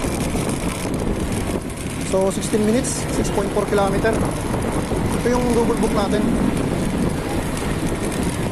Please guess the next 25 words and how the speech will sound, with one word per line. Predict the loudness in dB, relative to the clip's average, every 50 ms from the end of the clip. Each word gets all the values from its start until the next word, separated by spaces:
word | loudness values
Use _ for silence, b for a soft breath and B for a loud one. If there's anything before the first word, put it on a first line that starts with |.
| 0 0 0 0 0 -2 0 -2 0 0 0 -2 -2 -2 -2 -2 -2 -2 -2 -2 -2 -2 -4 -4 -2 0 2
Mahaba | 2 4 4 4 4 2 4
ng | 2 4
biyahe | 4 4 4 4 4
natin, | 4 4 4 4
mga | 2 4 2 2
katatay. | 2 2 2 2 2 0 0 0 0 2
Traffic | 2 2 2 2 0 0 -2
kasi. | 0 0 0 0 0 -2 -2 -2 -2 -2 -2 0 0 0 0 0 -2 -2 -2 -2 -4 -4 -2 0 0
Tapos | 2 2 2 0 2 2
ilang | 2 2 2
street | 0 0 0 0 0 2 2
pa | 2 2
yung | 2 2
pinasok | 2 2 2 2 2 2 0 0
natin | 0 0 0 2 2
na | 2 2
baha. | 2 2 2 2 0 -2 -2 -2 -2 0 0 2 2
Lumabas | 2 2 2 2 2 2
ulit | 0 0 2
tayo. | 2 2 2 2 2 0 0 -2
Bakit | -2 -2 0 0 -2 -2 0
pala | 0 0 0
dito | 0 -2 -2
pumunta? | -2 0 0 0 0 0 0 0 -2 -2 -2 -4 -2 0 0 2 2 2 2 2 2 2 2 2 2 4 4 4 4 4 2 4 4 4
Anyway, | 4 4 4 4